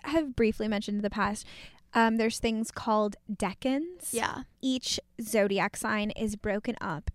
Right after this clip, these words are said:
Speaker 1: into three sections called decans. Because, like, the sun moves, like, approximately, like, a degree a day.
Speaker 2: Right.
Speaker 1: It's, like, the first, it's, so it's,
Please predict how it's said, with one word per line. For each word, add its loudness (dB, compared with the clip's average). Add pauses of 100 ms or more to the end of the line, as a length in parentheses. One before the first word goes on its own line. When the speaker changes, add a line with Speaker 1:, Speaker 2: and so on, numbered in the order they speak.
Speaker 1:
into -2
three -6
sections -10
called -6 (160)
decans. -12 (380)
Because, 2
like, 2
the 4
sun 4
moves, 2
like, 0
approximately, 0
like, 0
a -2
degree 0
a -2
day. 0
Speaker 2:
Right. -4
Speaker 1:
It's, -2
like, 4
the 0
first, 0 (140)
it's, 4
so -2
it's, 6